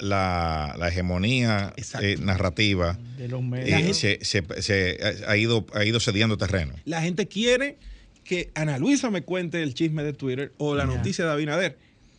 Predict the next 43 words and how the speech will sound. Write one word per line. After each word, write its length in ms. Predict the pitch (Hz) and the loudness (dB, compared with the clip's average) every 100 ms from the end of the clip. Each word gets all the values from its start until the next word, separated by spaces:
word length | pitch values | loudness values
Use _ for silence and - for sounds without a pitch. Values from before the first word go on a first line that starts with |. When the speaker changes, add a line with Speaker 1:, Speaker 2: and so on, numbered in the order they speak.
| - - _ - - - - _ - 123 | -20 -20 _ -20 -20 -20 -20 _ -12 -4
Speaker 2:
Y, 160 | 123 | -2
Speaker 3:
Ya. 120 | 131 | -2
Speaker 2:
y 120 | 208 220 | 2 2
eso 260 | 220 262 | 2 0
es 80 | 247 | 0
una 220 | 254 262 | -4 -6
parte 360 | - 233 220 269 | -4 -4 -4 -2
de 140 | 240 | -2
la 60 | 208 | -2
evolución. 500 | 185 160 - - 175 | -2 -2 -2 -4 -4
O 40 | |
sea, 180 | 151 170 | -2 0
yo 180 | 160 185 | 0 -2
quiero, 420 | 185 208 240 - - - - - _ _ _ | -2 0 0 -4 -12 -20 -20 -20 _ _ _
quiero 280 | - 214 233 | 0 0 2
consumir 400 | 254 185 208 247 | -2 0 0 -2
un 60 | 214 | -2
contenido 360 | 208 185 180 | -4 -2 -2
de 80 | 160 | -2
forma 480 | 156 180 190 190 - | -2 -2 -2 -2 -4
diferente 640 | 135 165 123 139 139 160 151 | -4 -2 -2 -4 -2 -2 0
y 40 | |
es 40 | 156 | 0
un 80 | 196 | 0
gran 160 | 190 | 0
reto 240 | 175 202 220 | -2 -4 -4
para 180 | 165 131 | -6 -4
los 100 | 131 | -4
medios 180 | 139 | -6
Speaker 1:
No, 40 | 143 | -4
tú, 160 | 123 | -2
Speaker 2:
tradicionales. 360 | 117 131 127 - | -2 0 -2 0
Speaker 1:
tú 100 | 117 | 2
decías, 340 | 131 147 143 - | 2 2 0 -2
eh, 220 | - 107 - 67 - | -2 -2 -2 -10 -6
decías 360 | 95 110 120 | -2 0 -2
que 320 | 120 104 95 - | 0 0 0 -2
lo 160 | 95 | -4
que 200 | 90 98 - - _ - | -2 -6 -8 -20 _ -4
la 160 | 104 87 | 0 0
gente 200 | 98 123 | 0 -2
está 120 | 120 | -4
consumiendo 640 | 135 131 143 104 95 131 | -4 -4 0 0 0 -4